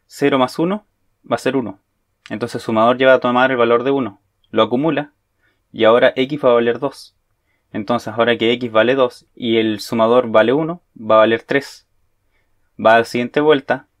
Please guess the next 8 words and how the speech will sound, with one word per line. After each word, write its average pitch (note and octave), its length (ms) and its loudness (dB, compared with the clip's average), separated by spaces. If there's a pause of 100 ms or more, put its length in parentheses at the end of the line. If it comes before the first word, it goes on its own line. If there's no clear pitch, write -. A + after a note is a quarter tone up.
y A2 100 -8
así B2 160 -8
sucesivamente C#3+ 1040 -4
se - 160 -2
va A#2+ 340 0
acumulando A#2+ 560 -4
cada C3 200 4
valor, G#2 280 -2